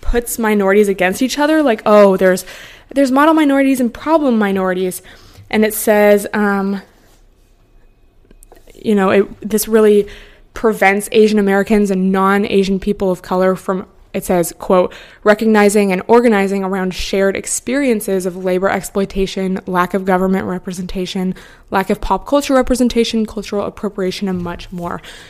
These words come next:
So, you know, they could be all coming together to stand up against this, but because there's this divide of, like, "You're the good minorities and you're the bad minorities," it, it puts them against each other. Um,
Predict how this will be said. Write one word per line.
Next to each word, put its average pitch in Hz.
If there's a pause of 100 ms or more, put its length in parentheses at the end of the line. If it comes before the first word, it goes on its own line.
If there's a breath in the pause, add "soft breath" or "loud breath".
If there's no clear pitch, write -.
(140 loud breath)
So, -
you 202
know, 196 (180)
they 196
could 196
be 202
all 190
coming 202
together 190
to -
stand 185
up 190
against 196
this, 190
but 185
because 202
there's 202
this 190
divide 185
of, 180
like, 180 (260 loud breath)
"You're 233
the 240
good 233
minorities 202
and 185
you're 196
the 185
bad 196
minorities," 185
it, 175 (380 loud breath)
it -
puts 220
them 202
against 185
each 190
other. - (840 loud breath)
Um, 202